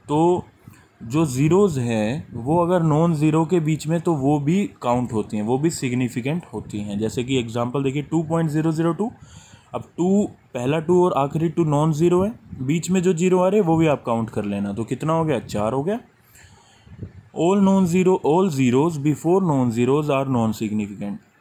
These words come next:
अब देखो, कोई नॉन सिग्निफिकेंट है, मतलब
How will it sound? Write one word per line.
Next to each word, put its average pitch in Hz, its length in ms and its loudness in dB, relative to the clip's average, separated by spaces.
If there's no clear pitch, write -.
अब 156 200 -4
देखो, 165 380 0
कोई 170 160 0
नॉन 156 260 2
सिग्निफिकेंट 165 760 0
है, 117 440 -2
मतलब 131 360 -2